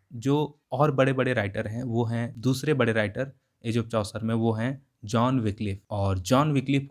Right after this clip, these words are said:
चौसर एज के एविडेंस के रूप में जाना जाता है। पहले राइटर थे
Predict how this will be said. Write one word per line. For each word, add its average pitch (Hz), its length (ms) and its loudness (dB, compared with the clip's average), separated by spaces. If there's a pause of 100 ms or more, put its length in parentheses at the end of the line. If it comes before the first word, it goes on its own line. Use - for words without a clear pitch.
चौसर 127 500 0
एज 123 180 2
के 143 440 -8
एविडेंस 120 500 2
के 127 100 -6
रूप 110 200 -2
में 123 100 -2 (160)
जाना 104 280 -2
जाता 92 240 -6
है। - 140 -12
पहले 139 260 4
राइटर 135 500 2
थे 135 180 -4